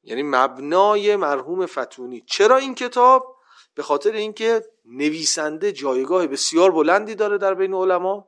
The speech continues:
و علما تایید کردن، همین کتاب رو تایید کردن. بزرگانی که جلسه اول من اینها رو خوندم دیگه. پس این کتاب خصوصیت دارد، هم پر روایت است، هم مربوط به تفسیر قرآن هست،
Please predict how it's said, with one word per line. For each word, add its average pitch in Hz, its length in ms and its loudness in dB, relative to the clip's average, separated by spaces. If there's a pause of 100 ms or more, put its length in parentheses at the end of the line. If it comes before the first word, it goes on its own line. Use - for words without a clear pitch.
و - 60 -10
علما 131 340 -4
تایید 208 380 -4
کردن، 143 380 -4
همین 208 260 -8
کتاب 208 360 0
رو 214 80 -4
تایید 127 300 -4
کردن. 101 360 -16 (800)
بزرگانی 135 500 2
که 160 120 -10
جلسه 127 300 -4
اول 143 240 0
من 147 160 -2
اینها 139 160 -6
رو 156 60 -2
خوندم 190 420 -6
دیگه. 107 280 -18 (560)
پس - 280 -8
این 240 220 -8
کتاب 226 400 2
خصوصیت 175 840 0
دارد، 113 520 -6
هم 208 340 0
پر 165 260 -2
روایت 170 540 6
است، - 340 -8 (500)
هم 185 200 0
مربوط 202 400 2
به 226 100 2
تفسیر 185 380 0
قرآن 175 420 2
هست، - 400 -12